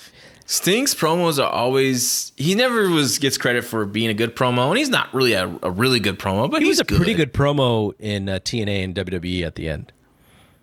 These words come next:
Speaker 1: Uh, yeah, yeah, well, he's definitely, uh, yeah, but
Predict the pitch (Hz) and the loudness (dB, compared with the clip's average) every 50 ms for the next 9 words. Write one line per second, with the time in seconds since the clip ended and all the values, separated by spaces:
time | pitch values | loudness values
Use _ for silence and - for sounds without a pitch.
0 | _ _ _ - 92 90 82 65 - - - 196 233 202 170 180 175 131 110 110 | _ _ _ -8 -8 -8 -8 -10 -12 -4 0 0 2 2 2 2 2 2 2 0
1 | 117 127 139 147 151 147 151 190 240 214 - 151 135 - - - - - 131 131 | 0 0 0 0 0 0 -2 -4 -6 -2 -2 -2 -2 -2 -6 -6 -4 -2 -2 -2
2 | 135 139 - 160 139 113 110 127 123 - - - | -4 -4 -2 -2 0 0 0 -4 -6 -6 -10 -14